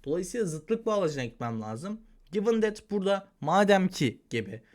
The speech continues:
şu olduğuna göre gibi bir anlam var. Sebep sonuç belirtken kullanır, olmaz. Even if sub ile anlamda zıtlık yapar,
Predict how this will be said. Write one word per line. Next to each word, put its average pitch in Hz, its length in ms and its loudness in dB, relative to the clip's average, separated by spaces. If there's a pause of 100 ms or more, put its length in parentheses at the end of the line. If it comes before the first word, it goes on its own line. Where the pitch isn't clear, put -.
(140)
şu - 240 -2
olduğuna 190 560 4
göre 151 540 4
gibi 131 240 2
bir 123 80 -2
anlam 120 340 -4
var. 220 100 -2
Sebep 180 400 -4
sonuç - 320 -8
belirtken 107 440 -2
kullanır, 120 240 -12
olmaz. 113 420 -8
Even 190 240 -4
if 208 140 -8
sub 208 280 -2
ile 170 240 0
anlamda 131 460 -6
zıtlık 123 440 -6
yapar, 135 360 -4